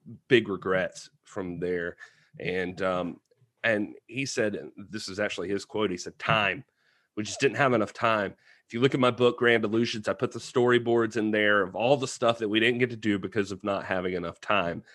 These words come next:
Night of the Living Dead was the most horrible experience of my life. I couldn't wait to go home in the morning. I just didn't want to be there because they kept slapping my hands.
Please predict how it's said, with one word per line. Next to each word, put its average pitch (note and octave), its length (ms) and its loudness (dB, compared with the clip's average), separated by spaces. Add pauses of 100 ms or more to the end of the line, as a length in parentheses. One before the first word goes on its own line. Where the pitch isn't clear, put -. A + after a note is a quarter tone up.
(200)
Night A#2 160 8
of C#3+ 60 4
the D3+ 60 4
Living C3+ 300 6
Dead G#2+ 260 8
was G2+ 140 0
the G#2 100 -6
most F#2+ 200 -2
horrible A#2+ 460 4
experience G2+ 540 2
of G#2 60 -6
my F#2+ 120 -2
life. F2+ 460 -4 (400)
I - 60 2
couldn't B2+ 340 4
wait C3 240 6
to C3+ 80 -6
go A#2+ 180 2
home A2 280 4
in G2 80 2
the F2+ 40 -2
morning. F2 380 -8 (260)
I G#2 80 0
just C3 220 -2
didn't E3 240 4
want D3+ 160 6
to B2 40 2
be A#2 280 2
there G#2 180 2
because F#2 300 -6
they G2+ 100 -2
kept - 300 -6
slapping G#2+ 440 -2
my G2 140 0
hands. F#2+ 460 0